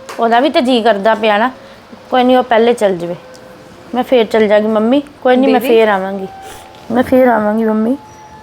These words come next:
Speaker 2: ਮੇਰੀ ਗੱਲ ਸੁਣੋ, ਚੁੱਪ ਕਰ ਜਾਓ।
Speaker 1: ਹਾਂ ਕਿਰਨ।
Speaker 2: ਮੈਂ ਤੁਹਾਡੀ ਨਾ ਸਾਰੀ ਗੱਲ ਸੁਣ ਲਈ ਹੈ।
Speaker 1: ਕਿਰਨ, ਕਿਹੜੀ ਗੱਲ ਸੁਣ ਲਈ ਹੈ?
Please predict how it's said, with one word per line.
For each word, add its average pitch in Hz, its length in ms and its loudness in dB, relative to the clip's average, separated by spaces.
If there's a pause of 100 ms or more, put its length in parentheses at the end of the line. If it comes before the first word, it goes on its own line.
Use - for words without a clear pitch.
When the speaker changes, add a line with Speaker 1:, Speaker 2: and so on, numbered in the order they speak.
(120)
Speaker 2:
ਮੇਰੀ 240 220 -4
ਗੱਲ 208 180 -2
ਸੁਣੋ, 190 280 -10 (1000)
ਚੁੱਪ 220 260 0
ਕਰ 208 140 -2
ਜਾਓ। 180 220 -8 (680)
Speaker 1:
ਹਾਂ 240 140 2
ਕਿਰਨ। 262 340 -2 (640)
Speaker 2:
ਮੈਂ 226 260 2
ਤੁਹਾਡੀ 220 300 0
ਨਾ 254 200 -2 (280)
ਸਾਰੀ 240 320 2
ਗੱਲ 226 160 0
ਸੁਣ 214 220 -6
ਲਈ 180 280 -4
ਹੈ। 180 60 -12 (2000)
Speaker 1:
ਕਿਰਨ, 254 280 2 (200)
ਕਿਹੜੀ 311 240 2
ਗੱਲ 294 200 2
ਸੁਣ 247 240 -4
ਲਈ 202 140 -6
ਹੈ? 190 80 -10